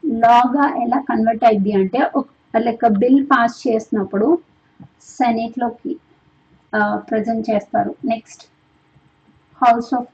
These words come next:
ఇక్కడ ఓటింగ్స్ రావాలన్నమాట. And also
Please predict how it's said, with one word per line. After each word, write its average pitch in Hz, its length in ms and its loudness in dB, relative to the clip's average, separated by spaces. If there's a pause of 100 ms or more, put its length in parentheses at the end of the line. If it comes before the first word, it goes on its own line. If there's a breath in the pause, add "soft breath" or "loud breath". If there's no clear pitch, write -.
ఇక్కడ 240 320 0 (240)
ఓటింగ్స్ 254 420 0
రావాలన్నమాట. 196 680 2 (1200)
And 226 100 2
also 226 400 4